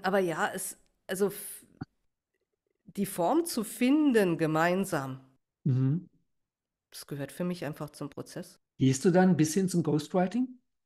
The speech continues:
Speaker 1: Äh, auch, ja.
Speaker 2: Mhm. Ich glaube, dass von ganz vielen Promis die Bücher, die unter deren Namen erschienen sind, wahrscheinlich nicht von denen geschrieben sind.
Speaker 1: Ist richtig, ja, weil ich, äh, Schreiben ist ein Handwerk.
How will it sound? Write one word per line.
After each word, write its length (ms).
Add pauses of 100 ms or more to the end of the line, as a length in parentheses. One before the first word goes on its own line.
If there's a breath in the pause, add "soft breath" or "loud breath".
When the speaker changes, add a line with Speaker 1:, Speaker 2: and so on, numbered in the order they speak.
(1160)
Speaker 1:
Äh, 100 (100)
auch, 320
ja. 280 (420)
Speaker 2:
Mhm. 300 (2000 loud breath)
Ich 120
glaube, 240
dass 140
von 120
ganz 180
vielen 180
Promis 540
die 260
Bücher, 360
die 200
unter 200
deren 220
Namen 260
erschienen 380
sind, 460 (720)
wahrscheinlich 480
nicht 180
von 140
denen 160
geschrieben 360
sind. 200 (1800)
Speaker 1:
Ist 140
richtig, 340
ja, 160
weil 160
ich, 220
äh, 140
Schreiben 420
ist 260
ein 120
Handwerk. 480